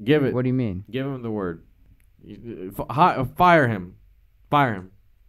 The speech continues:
Speaker 2: Oh, fire the professor?
Speaker 1: Fi-, fire him.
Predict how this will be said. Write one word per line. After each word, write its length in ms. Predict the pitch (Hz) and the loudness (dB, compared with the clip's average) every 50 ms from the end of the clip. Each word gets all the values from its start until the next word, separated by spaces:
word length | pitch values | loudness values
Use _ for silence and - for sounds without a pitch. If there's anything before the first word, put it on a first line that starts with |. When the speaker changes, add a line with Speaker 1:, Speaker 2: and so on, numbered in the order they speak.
| _ _ - _ _ _ - - - - - - - - - - - | _ _ -20 _ _ _ -20 -20 -20 -20 -20 -20 -20 -20 -14 -2 2
Speaker 2:
Oh, 200 | 127 127 117 107 | 4 6 6 4
fire 320 | - - 123 117 117 110 | 4 4 4 4 4 2
the 80 | 104 104 | 0 0
professor? 540 | - - 104 117 123 135 - - 160 151 147 | -2 -2 0 0 0 0 0 0 0 0 0
Speaker 1:
Fi-, 280 | 160 175 175 - - - | -2 -4 -6 -8 -8 -6
fire 380 | - 202 226 240 247 226 202 190 | -2 0 0 0 0 0 -2 -4
him. 220 | 170 135 110 | -6 -8 -10